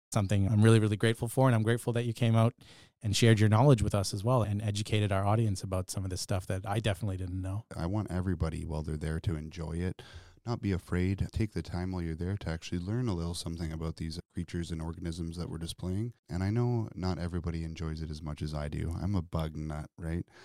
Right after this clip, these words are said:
Speaker 2: I want everyone to love the bugs as much as I do, but I understand and I'm compassionate. If you don't and you wanna just come in,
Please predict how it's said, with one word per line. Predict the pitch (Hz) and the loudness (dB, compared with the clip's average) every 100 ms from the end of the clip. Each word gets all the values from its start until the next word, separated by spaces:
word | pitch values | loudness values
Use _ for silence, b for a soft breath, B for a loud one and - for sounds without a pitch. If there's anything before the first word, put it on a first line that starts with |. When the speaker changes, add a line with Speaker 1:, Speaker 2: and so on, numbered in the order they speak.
| B B | B B
Speaker 2:
I | 95 | -4
want | 104 98 113 | -2 0 0
everyone | 107 87 80 80 | 0 0 -2 -4
to | |
love | 80 80 78 | -4 -4 -4
the | |
bugs | 76 80 80 | -4 -4 -4
as | 80 | -8
much | 82 78 | -8 -6
as | 78 | -8
I | 80 76 | -6 -6
do, | 78 80 | -6 -6
but | 90 | -6
I | 98 | -6
understand | 85 101 95 - 87 | -6 -8 -8 -8 -6
and | 90 80 | -4 -6
I'm | |
compassionate. | 78 82 - 80 82 82 85 - B B B | -8 -8 -6 -6 -6 -6 -6 -8 B B B
If | - | -12
you | 82 | -8
don't | 80 90 101 - | -2 -2 -2 -4
and | 82 78 | -8 -6
you | 80 | -6
wanna | 82 80 | -4 -4
just | 87 82 | -6 -8
come | - 107 | -6 -4
in, | 113 120 | -2 -4